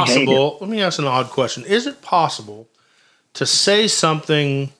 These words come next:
Speaker 2: that is genuinely racist sounding,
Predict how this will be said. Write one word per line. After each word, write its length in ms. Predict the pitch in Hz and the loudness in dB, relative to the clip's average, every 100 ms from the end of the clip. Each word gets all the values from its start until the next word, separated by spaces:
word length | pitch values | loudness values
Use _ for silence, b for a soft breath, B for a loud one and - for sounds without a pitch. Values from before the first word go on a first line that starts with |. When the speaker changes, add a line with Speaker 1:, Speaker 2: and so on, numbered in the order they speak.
| _ | _
Speaker 2:
that 200 | - 156 | 0 4
is 320 | 156 165 151 - | 6 4 2 -2
genuinely 840 | - 151 151 147 139 135 131 127 | 0 2 2 2 2 2 2 2
racist 920 | 120 117 123 123 - 123 127 - - | 0 2 4 4 2 0 -2 -4 -4
sounding, 680 | - 117 107 107 104 131 | -4 -4 -6 -6 -8 -8